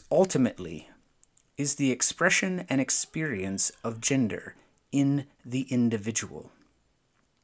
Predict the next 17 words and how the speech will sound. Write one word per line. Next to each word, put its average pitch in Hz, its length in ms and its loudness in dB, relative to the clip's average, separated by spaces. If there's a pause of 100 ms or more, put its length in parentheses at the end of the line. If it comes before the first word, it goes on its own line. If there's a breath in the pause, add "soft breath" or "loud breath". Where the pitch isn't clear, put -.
(960)
What 196 240 4
matters 196 640 6 (420)
ultimately 120 920 2 (840 soft breath)
is 139 160 -2
the 147 160 2
expression 95 760 2 (520)
and 135 140 2
experience - 1040 -2 (380)
of 127 180 -6
gender - 680 2 (500)
in 147 320 4
the 127 160 0
individual. 117 880 -2 (1200)
This - 600 0 (500)
is 117 160 -2
the 127 120 -2
value 117 580 2